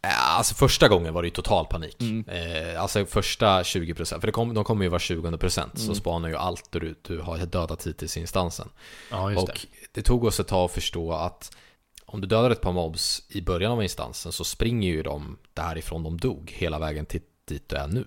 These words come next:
Speaker 2: Mm.
Speaker 3: Ah, shit.
Speaker 1: Så att
Speaker 3: Det är så, alltså. De ploppar liksom inte bara upp.
Speaker 2: Ja, de aggrar ju inte med något mer, men de, alltså, de s-, alla spanar ju inte där du står,
Speaker 1: Nej.
Speaker 2: liksom.
Speaker 1: Så vi,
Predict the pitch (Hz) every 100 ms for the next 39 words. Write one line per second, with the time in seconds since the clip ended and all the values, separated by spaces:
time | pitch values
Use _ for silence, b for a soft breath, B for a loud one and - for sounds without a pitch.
0 | - 110 107 - _ _ _ _ - 143
1 | 185 - 151 - - 117 139 123 - 127
2 | 80 80 69 69 - _ - 123 143 131
3 | 135 120 135 120 135 107 85 - - -
4 | 131 151 151 139 160 151 151 143 139 151
5 | 113 90 104 113 113 113 101 120 113 117
6 | 101 - _ _ 120 113 - - 139 120
7 | 135 - 143 113 110 113 107 107 98 -
8 | - 117 101 92 - 123 95 98 98 95
9 | - B B - 107 104 110